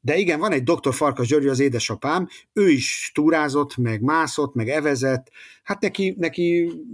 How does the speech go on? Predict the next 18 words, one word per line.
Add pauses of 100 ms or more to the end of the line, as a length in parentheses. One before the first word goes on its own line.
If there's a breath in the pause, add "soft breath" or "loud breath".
(100)
vele
könyveket
lehetne
megtölteni
szerintem
az
életével.
Ő
a
B
T
S
egyébként
tiszteletbeli
elnöke
jelen
pillanatban. (320)
Igen.